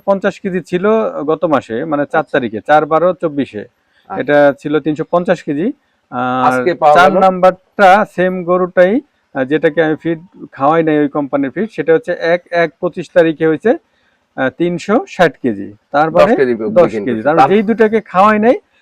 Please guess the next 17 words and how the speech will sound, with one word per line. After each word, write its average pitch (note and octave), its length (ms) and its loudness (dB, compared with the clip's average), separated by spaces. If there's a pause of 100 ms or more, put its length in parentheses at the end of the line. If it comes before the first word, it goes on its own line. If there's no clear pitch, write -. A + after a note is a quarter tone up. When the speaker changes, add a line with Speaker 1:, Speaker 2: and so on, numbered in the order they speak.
(120)
Speaker 1:
সেগুলো G3+ 320 0
দশ F#3 300 0
কেজি, A#3 180 4
দশ G#3 200 2
কেজি G3 200 -2
বাড়ছে, C#3 260 4
মানে D3 160 0
স্বাভাবিক G#3 520 0
যেটা F3+ 200 -2
বাড়ার C#3+ 300 0
কথা, F#3 240 -2 (720)
মানে E3+ 460 4
Speaker 2:
নরমাল, F#3 380 6
নরমাল E3+ 320 6
Speaker 1:
নরমাল, C#3+ 320 4
মানে D#3 260 -2
কিছু G3 280 -6